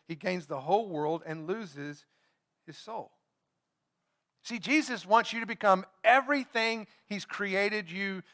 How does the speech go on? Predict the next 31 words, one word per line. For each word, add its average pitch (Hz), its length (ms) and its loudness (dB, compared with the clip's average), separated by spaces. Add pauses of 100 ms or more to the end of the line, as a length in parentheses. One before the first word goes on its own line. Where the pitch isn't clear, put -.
(120)
to 185 100 -2
be. 190 160 -4
Not 247 360 4
worse 190 380 10
off 202 300 6
than 190 200 -2
you 165 280 -2
are, 170 340 8 (380)
but 208 360 4
better 302 360 8
than 262 180 2
you've 247 220 2
ever 262 260 4
been. 254 480 -4 (1160)
There 294 160 6
is 233 220 4 (160)
goodness 285 540 4 (300)
built 294 300 8
within 269 420 4
the 247 80 4
boundaries 233 640 8
of 190 200 0
God's 208 340 10
design. 170 560 4 (220)
We 269 120 6
like 330 240 12
to 247 100 8
live 262 260 6
outside 214 600 10
of 160 160 2
it. - 280 -8